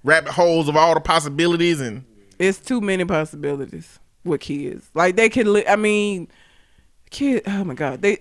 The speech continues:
Speaker 2: I think of the shit I got into as a kid and the way my thought process was as a kid and some of the shit I chose to do that, thinking back on it, I'm like, "Why the fuck did I even think that was a <laughs> good idea?" So
Speaker 1: Like
Speaker 2: I
Speaker 1: all the
Speaker 2: know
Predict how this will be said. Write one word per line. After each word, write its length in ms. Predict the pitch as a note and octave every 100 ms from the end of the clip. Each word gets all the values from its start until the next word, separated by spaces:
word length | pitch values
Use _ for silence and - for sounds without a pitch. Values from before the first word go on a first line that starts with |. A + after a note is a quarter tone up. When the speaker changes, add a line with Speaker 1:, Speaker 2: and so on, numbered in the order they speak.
| -
Speaker 2:
I 160 | G#4 B4+
think 160 | B4 F#4
of 80 | D#4+
the 60 | D#4+
shit 240 | F#4 F4
I 200 | A3 C#4+
got 240 | C#4+ C4 A#3
into 340 | G#3+ B3 A3
as 100 | F#3+
a 60 | E3
kid 320 | - G#3+ E3+
and 140 | F#3
the 60 | F#3
way 160 | G#3 A#3
my 200 | A3+ -
thought 280 | G#3 G3+ G3
process 420 | G3 G3 F#3+ F3+
was 260 | F3+ F#3
as 140 | F3 D#3+
a 60 |
kid 240 | E3 A3+ F3+
and 80 | F3+
some 140 | G3
of 40 | E3+
the 60 |
shit 240 | - A#3 G3+
I 120 | G3
chose 360 | - G3+ F#3
to 80 | E3+
do 220 | F3+ A3
that, 240 | F3+ F3+ E3 - - -
thinking 320 | D4 D#4+ G#3
back 220 | C4 F4+ B3+
on 120 | A#3
it, 60 | C4
I'm 120 | D#4+
like, 200 | A#3 -
"Why 80 | E5+ D#5+
the 60 | -
fuck 240 | D5+ D5
did 100 | C5
I 360 | C5 B4+ B4 B4
even 160 | A#4 A4
think 240 | A#4 G#4
that 160 | A4 F#4
was 320 | D4 - A3
a 80 | D4
<laughs> 240 | - -
good 200 | - F4 B3+ C#4+ D#4 G#3
idea?" 580 | G#3 A3 C#4 F4 F#4+ G#4 - - -
So 60 | -
Speaker 1:
Like 120 | - B4+
Speaker 2:
I 100 | C#3
Speaker 1:
all 120 | D3
the 40 |
Speaker 2:
know 40 | D3